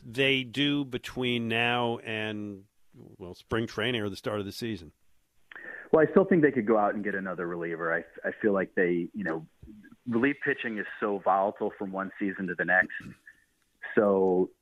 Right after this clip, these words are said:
Speaker 2: you know, as, as much as I love Jeff Hoffman, like, you know, it's not the saying that he's gonna roll out there again and be lights out again. You know, see, I, I, I always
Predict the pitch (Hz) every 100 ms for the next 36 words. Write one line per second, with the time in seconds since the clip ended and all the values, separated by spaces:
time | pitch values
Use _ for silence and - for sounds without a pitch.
0 | _ 107 98 90 92 90 101 - - 110
1 | 104 123 123 110 104 104 110 104 107 -
2 | 110 110 - 92 95 92 90 - - _
3 | _ 87 82 90 90 - 90 - 107 101
4 | 104 113 107 104 110 107 101 95 107 101
5 | 107 - 98 98 98 101 95 98 92 98
6 | 95 98 - 98 95 107 101 92 90 85
7 | 87 85 104 95 98 92 107 107 107 117
8 | 117